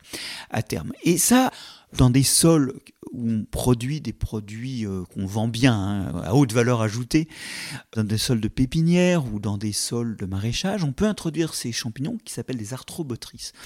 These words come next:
Alors ces arthrobotrices font des petits filaments très courts qui se referment sur eux-mêmes, qui ont une forme de lasso. Et quand on les touche, ou d'ailleurs quand on les chauffe, et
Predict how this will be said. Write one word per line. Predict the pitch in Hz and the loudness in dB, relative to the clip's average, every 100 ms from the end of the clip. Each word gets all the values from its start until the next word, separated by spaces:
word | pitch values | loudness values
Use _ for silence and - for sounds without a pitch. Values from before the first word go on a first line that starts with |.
| - - 170 | -12 -10 -8
Alors | 156 156 | -4 -2
ces | 226 | -4
arthrobotrices | 226 - 214 151 143 233 247 - - - | -6 -12 -10 -10 -10 -10 -12 -12 -16 -12
font | - | -8
des | - 170 | -2 -2
petits | - 240 | 2 0
filaments | - 185 160 147 214 - _ - - - - - - | 2 2 2 2 0 -6 _ -20 -20 -20 -20 -20 -6
très | - | -2
courts | 220 - 180 247 | -2 -2 -4 -4
qui | - 180 | -4 0
se | - | 2
referment | 196 247 247 220 | 4 6 4 2
sur | - 175 | 0 -2
eux-mêmes, | 143 123 107 - _ _ _ _ - | -2 -4 -8 -14 _ _ _ _ -2
qui | |
ont | 135 | -2
une | |
forme | - 208 | 0 -2
de | 185 | 2
lasso. | 165 143 - - _ _ _ _ _ _ _ _ _ _ _ _ - - - | 2 2 -4 -6 _ _ _ _ _ _ _ _ _ _ _ _ -12 -10 -6
Et | 139 | -2
quand | 185 226 | 0 0
on | |
les | 202 165 | 0 0
touche, | - 233 - - - _ _ _ - | -2 -4 -6 -10 -16 _ _ _ -4
ou | |
d'ailleurs | 135 156 196 | 2 4 4
quand | 160 - | 0 -2
on | |
les | 160 | 0
chauffe, | 127 - - - - _ _ _ _ _ - | 0 2 0 -2 -14 _ _ _ _ _ -2
et | 113 285 277 | -2 0 -6